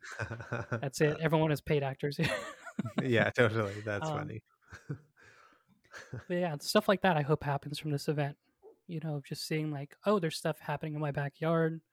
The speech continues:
Speaker 2: And I know all these people." Like, "Oh, I used to play Magic with a guy and he's playing Flesh and Blood now." And that happens a lot
Speaker 1: Mm-hmm.
Speaker 2: too that I've seen.
Speaker 1: So what did you feel like you nailed at the Battle Hardened weekend?
Speaker 2: <clears throat>
Speaker 1: And then what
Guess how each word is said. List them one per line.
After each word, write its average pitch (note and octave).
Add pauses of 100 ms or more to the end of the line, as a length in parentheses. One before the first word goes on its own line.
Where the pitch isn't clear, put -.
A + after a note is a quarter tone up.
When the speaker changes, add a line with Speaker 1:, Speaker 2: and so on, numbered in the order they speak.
(1200)
Speaker 2:
And D#3
I E3
know G#3
all F3+
these B2+
people." -
Like, E3+ (200)
"Oh, G3
I F3+
used F3
to -
play E3+
Magic D3+
with C#3
a D3+
guy C#3+
and C#3+
he's C#3
playing C#3+
Flesh -
and D3+
Blood C#3+
now." D3 (320)
And D#3
that C3+
happens D3
a G2
lot G2
Speaker 1:
Mm-hmm. F#2
Speaker 2:
too D3+
that E3+
I've E3
seen. D#3 (1800)
Speaker 1:
So A#2 (340)
what E3 (220)
did B2+
you B2+
feel B2
like A2
you A2+
nailed G#2+ (180)
at A#2
the A2+
Battle A#2
Hardened A#2
weekend? A#2
Speaker 2:
<clears throat> -
Speaker 1:
And G#2+
then G2
what G#2+